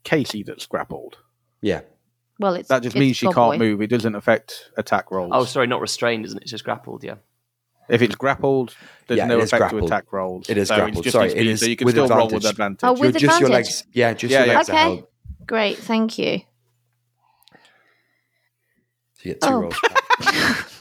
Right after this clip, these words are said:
Speaker 3: We're both
Speaker 1: It
Speaker 3: the
Speaker 1: made zero
Speaker 3: same.
Speaker 1: difference.
Speaker 3: So, yeah, fourteen to hit, please.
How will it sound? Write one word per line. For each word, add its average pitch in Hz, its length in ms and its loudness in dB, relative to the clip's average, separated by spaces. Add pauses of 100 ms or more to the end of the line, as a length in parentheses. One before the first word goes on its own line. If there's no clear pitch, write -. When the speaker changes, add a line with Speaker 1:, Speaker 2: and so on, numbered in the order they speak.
(100)
Speaker 3:
We're - 60 -2
both 254 260 2
Speaker 1:
It 240 80 -10
Speaker 3:
the - 220 0
Speaker 1:
made 190 140 2
zero 240 300 0
Speaker 3:
same. 254 280 2
Speaker 1:
difference. 277 480 -2
Speaker 3:
So, 226 540 4
yeah, 233 280 2
fourteen 339 760 2
to 339 140 -2
hit, 339 240 2
please. 415 320 0